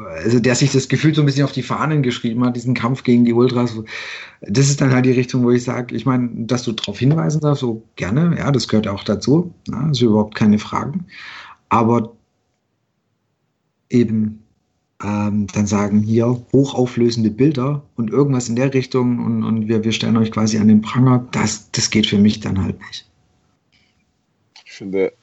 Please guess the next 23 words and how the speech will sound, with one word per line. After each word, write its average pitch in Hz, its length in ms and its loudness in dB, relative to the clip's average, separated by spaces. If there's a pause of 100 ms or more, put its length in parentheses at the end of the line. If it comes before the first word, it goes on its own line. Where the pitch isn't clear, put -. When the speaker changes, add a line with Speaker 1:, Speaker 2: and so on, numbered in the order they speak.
(240)
Speaker 2:
ich - 120 -12
finde, 101 180 -4
Gewalttäter 95 640 0
darfst 92 260 -2
du 92 80 -2
an, 82 240 -10
darfst - 240 -8
du 90 60 -4
an 82 80 -8
den - 40 -12
Pranger 87 220 -10
stellen. 78 340 -10
Und 80 140 -12
ich - 160 -10
weiß, 90 220 2
dass 90 140 -10
das 85 180 -18
eine, 87 100 -10 (140)
eine, 92 140 -12
eine 85 180 -10
Riesendiskussion 107 800 -2
ist, 104 360 -6
ähm, 90 400 -6